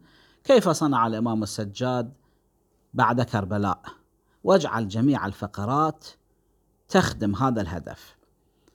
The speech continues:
خامسًا، اذكر موقفًا مؤثرًا أو قصة صحيحة، فالناس تحفظ القصص أكثر من المعلومات المجردة.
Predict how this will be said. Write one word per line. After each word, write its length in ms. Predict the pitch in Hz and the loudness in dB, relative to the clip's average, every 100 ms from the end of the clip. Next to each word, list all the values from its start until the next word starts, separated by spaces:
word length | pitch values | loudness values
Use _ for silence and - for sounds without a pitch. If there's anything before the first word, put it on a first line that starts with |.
| _ | _
خامسًا، 760 | - 190 196 175 139 143 123 120 | -2 2 2 2 0 -2 -2 0
اذكر 360 | 180 165 - 131 | 0 0 0 0
موقفًا 480 | 127 147 143 113 107 | 2 0 0 -6 -4
مؤثرًا 640 | 101 104 135 - 101 87 85 | -4 -4 -6 -6 -8 -8 -8
أو 100 | 101 | -8
قصة 600 | 101 143 - 110 101 104 | -4 -4 -2 -4 -4 -6
صحيحة، 600 | 92 104 - 90 - 64 _ _ _ _ _ _ _ | -6 -6 -6 -6 -8 -14 _ _ _ _ _ _ _
فالناس 480 | 120 120 143 120 | -2 2 2 0
تحفظ 380 | - 147 - 101 | -4 -6 -6 -6
القصص 520 | 90 95 127 - 95 | -6 -6 -6 -6 -6
أكثر 300 | - 135 - | -8 -6 -4
من 140 | 104 101 | -2 0
المعلومات 600 | 95 98 92 104 120 117 | -2 -2 -2 0 -2 -2
المجردة. 760 | 104 101 120 98 82 82 71 | -4 -2 -2 -2 -4 -10 -12